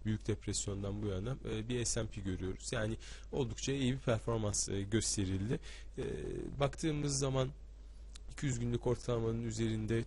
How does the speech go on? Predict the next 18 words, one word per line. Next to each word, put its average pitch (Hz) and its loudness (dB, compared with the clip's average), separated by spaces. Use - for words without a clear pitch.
tutunmayı 107 0
sürdürüyor. 110 2
Dolayısıyla 104 2
bunu, 104 0
e, 107 0
pozitif - 0
bir - -4
resim 107 2
olarak 92 0
görüyorum. 117 2
E, - -6
Nasdaq 117 2
tarafına 104 0
baktığımızda, 101 0
e, 107 -2
o 110 -2
da 107 2
nihayet 113 2